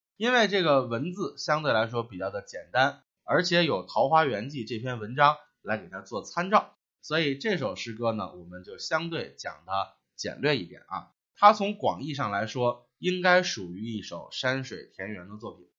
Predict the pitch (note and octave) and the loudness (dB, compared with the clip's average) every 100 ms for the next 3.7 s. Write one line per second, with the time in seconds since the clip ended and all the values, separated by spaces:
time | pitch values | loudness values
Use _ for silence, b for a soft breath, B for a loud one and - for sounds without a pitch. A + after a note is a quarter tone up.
0 | _ _ C#3 D3 G3+ F3+ F3 D#3 A#2+ G#2+ | _ _ -2 -2 0 -2 0 -2 -2 -6
1 | F#2 - D#3+ - C3 G#2 F#2 G2 G2+ G#2 | -4 -4 -4 -4 -6 -6 -6 -6 -2 -2
2 | - b _ G2+ G#2+ F2+ F2+ C#3+ D3 C#3+ | -2 b _ -8 -6 -6 -8 -6 -4 -2
3 | - E3+ C3+ F3 G#2 F2 - | -2 0 4 6 4 0 -12